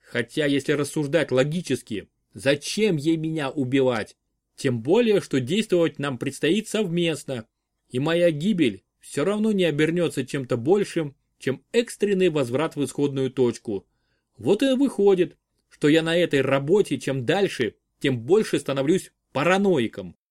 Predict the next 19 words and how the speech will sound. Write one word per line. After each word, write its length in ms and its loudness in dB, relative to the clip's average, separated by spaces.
Когда 380 2
та, 360 0
кого 360 4
мне 280 2
опрометчиво 960 -2
автоматически 920 -2
назначили 560 -2
в 100 0
напарнице, 760 -2
наконец 540 0
подошла 460 0
почти 340 -4
вплотную, 800 0
я, 560 0
признаюсь, 800 0
испытал 680 0
довольно 560 2
странное 560 -2
чувство. 680 -4